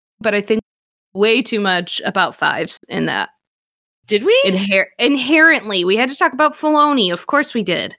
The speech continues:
Speaker 2: Yeah.
Speaker 1: <laughs> Like, that's just
Speaker 2: And
Speaker 1: what I assume. If it has anything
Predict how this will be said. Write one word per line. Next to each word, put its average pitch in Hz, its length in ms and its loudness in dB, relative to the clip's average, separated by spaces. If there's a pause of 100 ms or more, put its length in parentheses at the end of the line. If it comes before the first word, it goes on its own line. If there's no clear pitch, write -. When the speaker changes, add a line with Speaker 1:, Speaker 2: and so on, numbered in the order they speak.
(800)
Speaker 2:
Yeah. 240 380 -2 (640)
Speaker 1:
<laughs> 214 40 -4 (340)
Like, 277 220 2
that's 427 200 4
just - 120 2
Speaker 2:
And - 60 2
Speaker 1:
what 320 100 4
I 277 100 4
assume. 240 520 0 (240)
If 285 220 0
it 311 120 2
has 349 180 2
anything 415 400 2